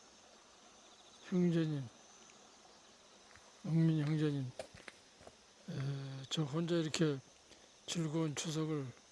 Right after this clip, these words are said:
풍성한 한가위를 보내서 죄송합니다. 아, 꽃망울 보십시오. 예쁘지 않습니까? 금화기 꽃망울. 예, 이, 이, 이 꽃망울이 이제 내일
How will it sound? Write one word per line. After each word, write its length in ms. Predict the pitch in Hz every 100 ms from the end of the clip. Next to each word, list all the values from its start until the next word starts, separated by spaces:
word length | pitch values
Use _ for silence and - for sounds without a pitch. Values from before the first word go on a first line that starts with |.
| - - -
풍성한 420 | - 190 156 170
한가위를 420 | 139 151 156 147 139
보내서 340 | 160 147 143
죄송합니다. 640 | 131 151 135 143 135 127
아, 1900 | 117 - - - - - - - - - - - - - - - - - -
꽃망울 460 | - 170 151 156 139
보십시오. 360 | 147 139 - - - - 131 - - - - - - - - - - - - 185
예쁘지 320 | 147 196 175
않습니까? 480 | 165 - 190 180 165
금화기 400 | - 160 160 156
꽃망울. 500 | - 165 156 156 160 175 165 - - - - - - - - -
예, 20 | 170
이, 760 | 160 175 196 185 196 233 247 - - - - - - - -
이, 240 | 196 180 180
이 20 |
꽃망울이 580 | 180 208 196 208 185 175
이제 200 | 165 151
내일 320 | 151 165 160